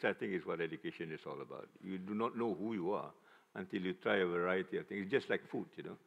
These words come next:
If you're just used to one food, you think that's the only thing. But when you try a variety of food, then you know which one you like. And you can then channel your interest.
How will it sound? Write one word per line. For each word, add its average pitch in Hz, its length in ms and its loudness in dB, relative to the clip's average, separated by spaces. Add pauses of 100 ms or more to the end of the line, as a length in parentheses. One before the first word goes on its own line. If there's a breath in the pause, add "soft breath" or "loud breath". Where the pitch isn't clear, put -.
(380 soft breath)
If 101 120 0
you're 101 180 4
just - 120 -6
used 120 220 0
to 107 80 0
one 107 240 2
food, 107 300 0
you 98 120 -2
think 98 180 -4
that's 95 180 0
the 104 60 -2
only 95 220 0
thing. 95 260 -2
But 92 160 0
when 98 160 -2
you 95 160 -4
try 117 180 4
a 98 80 4
variety 95 480 2
of 90 120 0
food, 98 200 -4
then 107 120 -2
you 98 80 0
know 98 160 -2
which 95 240 -8
one 92 160 -6
you 87 80 -4
like. 90 240 -4 (380 soft breath)
And 101 100 -6
you 95 60 -2
can 98 240 -2
then 98 180 2
channel 98 420 0 (360)
your 92 420 2
interest. 117 500 0